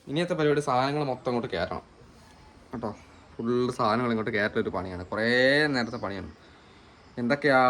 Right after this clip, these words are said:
ലോഡ് കണക്കിനുള്ളത്, ആ പെട്ടീൻ്റെ ഉള്ളിൽ, അതായത് അലമാരിൻ്റെ ഉള്ളിൽ നിന്നുള്ള സാധനങ്ങൾ മൊത്തം ഒഴിവാക്കിയിട്ട് വേണം ഇങ്ങോട്ട് കയറ്റാൻ വേണ്ടിയിട്ട്. നിങ്ങൾക്കറിയാലോ ഒരു വീട് മാറണമെന്നുണ്ടെങ്കിൽ നല്ല കഷ്ടപ്പാടാണ്. നമ്മുടെ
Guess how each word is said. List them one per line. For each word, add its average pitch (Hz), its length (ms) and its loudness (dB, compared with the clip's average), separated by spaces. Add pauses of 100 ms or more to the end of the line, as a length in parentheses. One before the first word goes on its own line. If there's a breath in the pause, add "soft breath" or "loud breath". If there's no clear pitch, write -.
(180)
ലോഡ് 123 200 0
കണക്കിനുള്ളത്, 110 520 0
ആ - 20 2 (160)
പെട്ടീൻ്റെ 143 380 0
ഉള്ളിൽ, 127 160 2
അതായത് 123 200 4
അലമാരിൻ്റെ 135 340 2
ഉള്ളിൽ 131 120 2
നിന്നുള്ള 127 260 0
സാധനങ്ങൾ 123 280 0 (100)
മൊത്തം 117 260 -4
ഒഴിവാക്കിയിട്ട് 123 400 0
വേണം 113 120 2
ഇങ്ങോട്ട് 117 220 0
കയറ്റാൻ 110 280 -2
വേണ്ടിയിട്ട്. 104 280 -6 (160)
നിങ്ങൾക്കറിയാലോ 120 520 0
ഒരു 117 120 -4
വീട് 120 220 0
മാറണമെന്നുണ്ടെങ്കിൽ 123 580 -2
നല്ല 117 180 0
കഷ്ടപ്പാടാണ്. 92 460 -6
നമ്മുടെ 117 220 -2